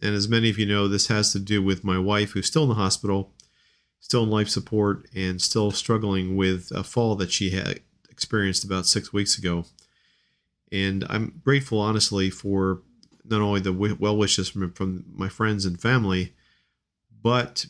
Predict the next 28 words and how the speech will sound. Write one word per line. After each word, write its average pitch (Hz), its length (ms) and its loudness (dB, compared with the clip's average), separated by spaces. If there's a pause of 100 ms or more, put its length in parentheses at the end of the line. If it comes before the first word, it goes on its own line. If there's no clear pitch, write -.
(300)
because 110 580 2
she's 107 220 0
been 104 180 -2
able 104 240 0
to, 95 240 0 (260)
on 120 120 2
occasion, 107 440 0
smile 104 360 0
a 95 60 -2
couple 92 220 -6
times 92 320 -2
for 98 220 -6
me. 87 140 -4
She 92 180 -4
came 107 220 0
out 117 140 4
of 107 40 2
the 101 80 -2
coma, 95 380 -2 (600)
and 92 140 -8
so 98 160 0
she 101 160 0
was, 98 220 -2
she's - 240 -6
been 98 120 -2
able 95 260 0
to, 95 380 -2
uh, 90 160 -2